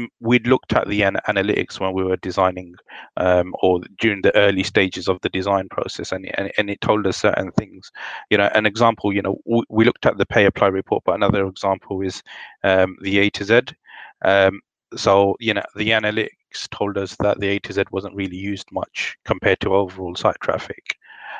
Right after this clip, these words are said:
Um, and we'd kind of made an early decision that we won't use the A to Z. Um, throughout that research, um, or, or that engagement, you know,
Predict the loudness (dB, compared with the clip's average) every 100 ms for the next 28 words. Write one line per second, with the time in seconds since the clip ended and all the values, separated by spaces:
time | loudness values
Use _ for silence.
0 | -2 2 4 2 -2 0 0 -2 -2 0
1 | 0 0 2 0 -2 -8 -10 -10 -8 -8
2 | -6 -6 -8 -10 _ _ -12 -10 -10 -10
3 | -8 -8 -8 -10 -6 -6 -8 _ -20 -18
4 | -10 -2 0 0 -4 -4 4 6 6 4
5 | 2 0 -2 -4 -4 -6 -6 -12 -12 -10
6 | -6 -2 -2 -4 -10 -12 -8 -8 -6 -6
7 | -4 -4 -4 -6 -12 -10 -8 -10